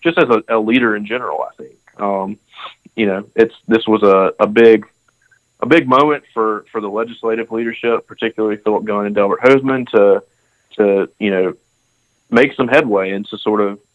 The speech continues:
prove that they're effective leaders. And, um, you know, on the other hand, actually, while they were making their argument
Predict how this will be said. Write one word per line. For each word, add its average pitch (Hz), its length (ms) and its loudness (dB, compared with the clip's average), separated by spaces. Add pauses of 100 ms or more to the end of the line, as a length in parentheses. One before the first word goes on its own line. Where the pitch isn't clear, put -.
(160)
prove 135 480 2
that 110 160 -2
they're 127 260 2
effective 98 380 -6
leaders. 90 420 -4 (120)
And, 98 160 -8 (540)
um, 98 360 2 (500)
you 123 120 0
know, 120 140 6
on 120 60 0
the 113 140 -2
other 143 120 -4
hand, 120 180 -12
actually, 117 300 -8
while 113 260 -2
they 135 100 -6
were 113 220 -8
making 123 200 -14
their 107 160 -6
argument 117 340 -8